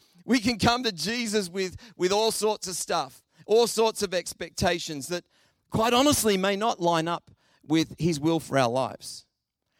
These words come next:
And so the challenge for us is, do we come to Jesus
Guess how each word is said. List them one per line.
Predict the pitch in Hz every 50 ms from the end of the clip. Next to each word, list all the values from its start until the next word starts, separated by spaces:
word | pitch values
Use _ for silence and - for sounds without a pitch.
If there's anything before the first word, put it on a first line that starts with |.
| _ -
And | - 185
so | - 233
the | 214 208
challenge | - - 247 254 285 294 269 - -
for | - 180 185
us | 208 220 220 202 - -
is, | 180 180 175 170 165 - - _ _ _ _ _ _ _ _ -
do | 226
we | 247 254
come | - - 208 190 190
to | 175 170
Jesus | 135 143 170 165 165 143 147 156 147 123 - - -